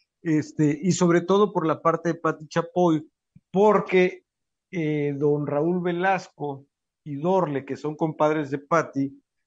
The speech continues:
siempre apostaron muchísimo, muchísimo, fíjate, hasta Dorle, ¿no?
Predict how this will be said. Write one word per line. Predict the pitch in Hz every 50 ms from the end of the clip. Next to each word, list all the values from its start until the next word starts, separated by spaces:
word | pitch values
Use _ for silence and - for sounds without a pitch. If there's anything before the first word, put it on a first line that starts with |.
| _ -
siempre | - - 175 175 175 175 175 180 170
apostaron | 165 160 - 156 131 - - 156 156 165 170 165 151
muchísimo, | 147 139 139 - 202 226 208 - - 165 151 139 139 156 180 202 208 _ _ _ -
muchísimo, | 135 135 127 131 - 175 165 165 - 185 196 180
fíjate, | 185 180 170 214 214 220 143
hasta | 131 135 - 135 131
Dorle, | 143 185 208 185 156 143 120
¿no? | 123 127 127 139 170 196 - -